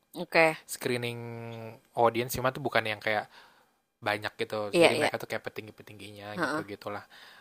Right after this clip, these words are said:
Speaker 2: Nah, mereka tuh selalu ada itu. Gua, cuman kalau Marvel tuh kayaknya ad-, antara nggak ada atau tuh kayak udah mau mendekati,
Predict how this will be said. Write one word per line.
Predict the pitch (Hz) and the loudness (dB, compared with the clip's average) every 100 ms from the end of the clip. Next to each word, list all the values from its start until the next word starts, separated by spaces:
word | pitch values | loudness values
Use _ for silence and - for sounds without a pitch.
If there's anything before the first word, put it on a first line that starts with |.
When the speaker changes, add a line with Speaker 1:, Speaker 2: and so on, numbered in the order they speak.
| _ | _
Speaker 2:
Nah, | 110 | -8
mereka | 104 107 123 | -4 -2 0
tuh | 147 147 135 - _ _ | 2 2 0 -6 _ _
selalu | - - 110 | -12 -6 -2
ada | 110 110 | 0 -2
itu. | 110 135 | -6 -10
Gua, | - 143 - 131 _ - | -8 -8 -8 -16 _ -8
cuman | 135 165 190 - - | 2 2 2 -10 -14
kalau | - 170 170 180 | -2 2 2 0
Marvel | 170 139 120 165 180 | -2 -4 -4 -4 -4
tuh | - | -4
kayaknya | 180 202 - | -2 -2 0
ad-, | 110 104 104 _ _ - - - | 0 -2 -6 _ _ -20 -20 -2
antara | 131 139 - 139 139 135 135 135 135 | 0 2 10 12 12 12 12 12 8
nggak | 135 131 120 - | 4 2 4 8
ada | 110 110 110 131 170 - | 6 6 4 2 4 2
atau | 117 - - 151 180 196 - - - - | 0 0 8 12 12 8 2 -12 -20 -2
tuh | 180 | 4
kayak | - 143 | 8 8
udah | 139 135 | 8 6
mau | 127 127 | 6 2
mendekati, | 127 127 123 123 120 - 127 | 0 -2 4 8 8 6 -2